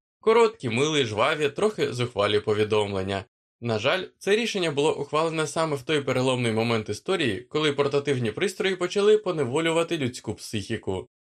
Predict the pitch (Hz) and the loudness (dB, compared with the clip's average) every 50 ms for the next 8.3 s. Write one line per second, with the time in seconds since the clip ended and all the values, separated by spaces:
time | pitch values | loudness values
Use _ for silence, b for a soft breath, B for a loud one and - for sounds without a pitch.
0 | _ _ _ - 127 165 190 208 - 190 180 185 180 185 180 180 - 190 208 - | _ _ _ -2 -2 0 0 0 -2 -2 0 0 0 0 0 -2 -2 -2 -4 0
1 | - 147 139 - 120 - 139 120 113 123 - - 139 127 127 123 123 120 110 113 | 0 -2 0 0 -2 -2 -2 -2 -2 -4 -8 -4 -4 -2 0 0 0 0 0 -2
2 | 107 - 143 123 117 113 - - - 123 131 127 127 120 107 113 110 110 131 160 | -4 -2 -4 -4 -4 -4 -6 -10 -6 -4 -2 0 0 0 0 0 -2 -2 0 0
3 | 185 185 175 131 - - 120 135 143 175 190 196 - 208 160 - 170 160 156 151 | 2 2 4 2 2 0 0 0 2 2 0 0 -2 -4 -4 -2 -4 -4 -2 -2
4 | 156 156 151 151 139 120 104 98 104 95 - - - 117 110 - - 110 107 110 | -4 -4 -2 -2 -2 -2 -2 -2 -2 -2 -2 -6 -6 -6 -6 -2 -2 -2 0 0
5 | 135 165 - - 190 151 113 - 127 127 120 117 - - 113 131 170 185 185 180 | 0 -2 -2 -2 -4 -4 -4 -4 -6 -4 -4 -6 -4 -2 -2 0 0 0 0 -2
6 | 180 - - - 156 131 120 113 135 143 127 123 139 139 - - - 151 143 - | -2 -4 -4 -2 -2 0 2 2 2 0 0 0 -2 -2 -2 -2 -4 -6 -4 -2
7 | - 120 135 151 151 147 147 143 127 - - 135 127 - - 160 147 131 107 95 | 0 0 0 0 0 0 -2 -2 -4 -6 -10 -10 -10 -6 -4 -2 2 2 2 2
8 | - - - 98 95 87 | 0 -2 -6 -6 -6 -8